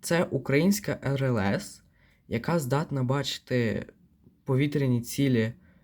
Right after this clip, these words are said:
до восьмиста кілометрів на висоті, до десяти кілометрів, і бачити наземні цілі до шестиста кілометрів вглиб території,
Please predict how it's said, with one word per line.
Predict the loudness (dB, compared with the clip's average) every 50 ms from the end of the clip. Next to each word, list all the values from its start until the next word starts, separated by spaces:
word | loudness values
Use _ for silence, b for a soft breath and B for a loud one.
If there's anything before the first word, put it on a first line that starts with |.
| b b
до | -2 2 4 4
восьмиста | 4 2 0 0 -2 -4 -2 0 0 0 0
кілометрів | 0 0 0 2 2 4 2 2 0 0 -4 -4 -4 -2
на | -4 -2 -2
висоті, | -2 -4 -4 -6 -8 -8 -4 -4 -2 -2 -2 -4 b b b b b b b b _ _
до | 2 4 4
десяти | 6 6 2 2 2 -2 -2 -2 -4 -4
кілометрів, | -4 -2 -2 0 0 2 2 0 0 0 -2 -6 -6 -6 -8 B B B B B B B B B B -20 -10 -4
і | -4 -2 -2 0 0 0 0 0 -2 -2 -4 -10 _
бачити | -4 0 2 2 2 0 -2 -4 -4 -2 0 2 2 2 0 -2 -4 -10 -20 _
наземні | -6 -4 -2 0 2 2 4 4 4 2 2
цілі | 0 -2 4 6 8 8 8 6 4 -2 b b b b b b b b b b b
до | -2 2 4 4 4 4
шестиста | 2 0 -2 -4 -4 -4 -4 -6 -2 -2 -4 -4
кілометрів | -2 -2 0 0 2 0 -2 -2 -2 -4 -4 -4
вглиб | -2 0 0 0 0 0 0
території, | -2 0 2 2 2 2 2 0 0 0 -4 -10 -12